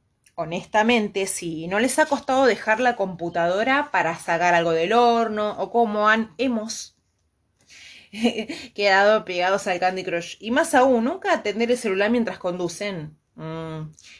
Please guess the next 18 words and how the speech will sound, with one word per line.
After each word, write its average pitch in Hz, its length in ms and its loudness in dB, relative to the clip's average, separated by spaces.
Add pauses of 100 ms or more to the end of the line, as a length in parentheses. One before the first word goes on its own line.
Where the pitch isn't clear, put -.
Es 294 100 -6
por 285 160 4
eso 320 200 0
que 233 120 -2
propongo 240 480 2
que 190 140 0
revisemos 214 600 0
nuestras 262 300 -6
actitudes 247 720 0
antes 285 280 0
de 226 120 2
cuestionar 202 480 2
la 202 100 2
de 165 120 4
los 165 140 -4
chicos, 151 400 -10
para 165 220 -2
considerar 202 680 0